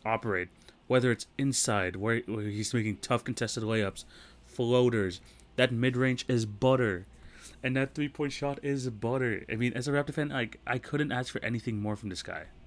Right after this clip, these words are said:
And with the way, you know, restricted free agency is, not a lot of people are gonna, like, offer him the big-time contract.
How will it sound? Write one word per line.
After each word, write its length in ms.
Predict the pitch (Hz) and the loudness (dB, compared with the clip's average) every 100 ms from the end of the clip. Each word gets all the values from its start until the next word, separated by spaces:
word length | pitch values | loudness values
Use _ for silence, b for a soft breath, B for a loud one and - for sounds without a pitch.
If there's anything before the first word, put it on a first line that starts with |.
| - - B B B B B B B B - | -20 -20 B B B B B B B B 0
And 540 | 120 120 117 113 110 - - - - - - - | 4 6 4 2 -4 -10 -20 -20 -20 -20 -20 -6
with 240 | 135 139 - | -2 0 2
the 80 | |
way, 240 | 127 127 131 | 4 6 6
you 160 | 120 | 6
know, 160 | 117 113 | 4 2
restricted 320 | 107 127 120 | 2 -2 -4
free 160 | - 113 | 0 0
agency 320 | 107 - 110 | 0 0 2
is, 160 | 107 104 | 2 2
not 140 | 107 | 0
a 20 | |
lot 80 | 104 | 0
of 60 | 104 | 0
people 160 | 107 | -2
are 40 | 101 | -2
gonna, 200 | 104 98 | -2 -4
like, 180 | 95 - | -4 -4
offer 220 | 101 107 | -4 -4
him 160 | 101 | -6
the 80 | 98 | -8
big-time 400 | 92 98 - 98 | -6 -8 -6 -8
contract. 580 | - 95 90 107 95 - | -6 -6 -4 0 0 -2